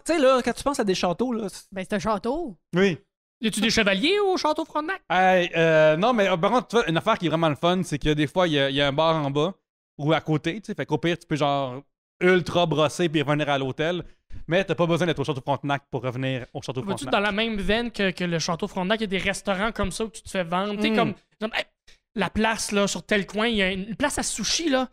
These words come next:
Speaker 4: Les sushis sont tellement bons, mais ça reste quand même bien que ben des sushis, comme, ils mettent des pépites d'or, euh, à saveur d'orgasme dedans, je veux dire, c'est, tu sais, il y a, il y a, il, je me suis souvent fait vendre un, un, un, un restaurant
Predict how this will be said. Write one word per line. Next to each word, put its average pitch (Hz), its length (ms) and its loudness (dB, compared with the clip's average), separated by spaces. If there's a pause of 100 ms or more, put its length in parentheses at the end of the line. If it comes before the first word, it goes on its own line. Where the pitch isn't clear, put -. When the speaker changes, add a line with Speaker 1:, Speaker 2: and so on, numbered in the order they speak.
(180)
Speaker 4:
Les 208 140 2
sushis 269 340 -4
sont 233 200 2
tellement 233 280 2
bons, 220 140 -4
mais 349 100 -4
ça - 160 -8
reste 170 320 -6
quand 185 140 -6
même 190 220 -4
bien 190 260 -4
que 165 40 -14
ben 226 240 -8
des 175 160 -10
sushis, - 520 -8
comme, 185 200 -8 (300)
ils 190 100 -2
mettent 190 160 -2
des 175 120 -4
pépites 180 320 -6
d'or, 190 500 2
euh, 165 260 -4
à 156 60 -10
saveur 175 640 -2 (560)
d'orgasme 170 760 -4
dedans, 240 300 0
je 220 60 -6
veux 208 60 -4
dire, 202 160 -2
c'est, 185 220 -4
tu - 60 -18 (440)
sais, 247 80 2
il - 20 2
y 214 80 2
a, 208 40 2
il 202 80 -2
y 196 60 2
a, 202 120 0
il, 196 420 -6
je 185 80 -4
me 214 80 2
suis 196 160 -2
souvent 277 300 2
fait 262 160 -2 (240)
vendre 196 600 -2 (260)
un, 202 80 -8
un, 175 360 -6
un, 165 440 -6
un - 20 -4
restaurant 175 640 -2